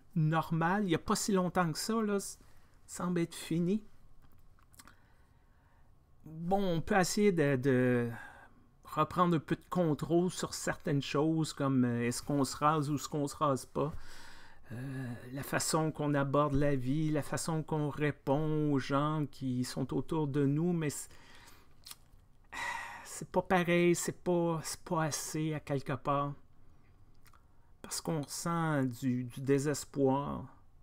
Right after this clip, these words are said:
On, on ressent là, que c'est trop, là, on n'est pas capable de processer ça, on se sent perdu. Il y a des jours, il y a plusieurs jours qu'on a juste goût d'abandonner tout ça, là.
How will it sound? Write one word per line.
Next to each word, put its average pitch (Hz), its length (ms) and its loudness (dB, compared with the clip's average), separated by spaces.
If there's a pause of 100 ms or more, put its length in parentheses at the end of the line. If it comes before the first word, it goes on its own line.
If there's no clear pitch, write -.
(520)
On, 139 720 -10 (140)
on 147 160 -8
ressent - 420 -2
là, 151 180 0
que - 200 -12
c'est - 500 -4
trop, 170 320 0
là, 139 100 2
on 131 80 4
n'est 131 140 4
pas - 200 0
capable 160 440 -4
de 147 100 2
processer 151 840 -2
ça, 156 300 -2
on 135 340 0
se - 260 -8
sent 151 120 -2 (220)
perdu. 147 720 2 (1040)
Il - 40 -10
y 131 60 -2
a - 20 -8
des 143 200 6
jours, 160 380 4
il 147 60 2
y - 20 2
a 120 60 0
plusieurs 151 560 0
jours 160 360 0
qu'on 139 220 -2
a 131 80 2
juste 139 380 -4
goût 156 220 -4
d'abandonner 147 760 0
tout - 160 -6
ça, - 200 -4 (120)
là. 127 140 -2